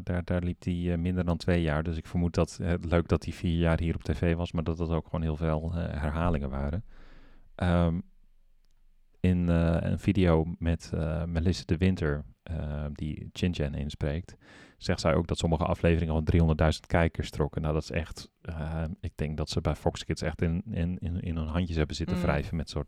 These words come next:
Speaker 1: dat soort, eh, getallen. Dat is gewoon echt heel netjes.
Speaker 2: Goud, goudmijn, man, die show.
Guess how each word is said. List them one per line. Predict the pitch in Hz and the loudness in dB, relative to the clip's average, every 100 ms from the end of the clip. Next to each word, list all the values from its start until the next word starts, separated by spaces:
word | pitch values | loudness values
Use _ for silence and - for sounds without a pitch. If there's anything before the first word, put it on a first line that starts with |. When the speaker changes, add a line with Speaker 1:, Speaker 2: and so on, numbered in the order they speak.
| _ | _
Speaker 1:
dat | - 76 | -6 -4
soort, | 76 73 | -6 -6
eh, | 80 73 | -4 -4
getallen. | - - 71 | -6 -6 -4
Dat | 82 | -4
is | - | -6
gewoon | - - | -8 -6
echt | 80 - | -6 -6
heel | 78 | -4
netjes. | 78 78 - | -4 -4 -6
Speaker 2:
Goud, | 165 165 - | -10 -10 -14
goudmijn, | - - 170 160 147 147 | -14 -10 -8 -8 -10 -10
man, | 156 | -10
die | 175 | -10
show. | 160 139 147 | -10 -12 -12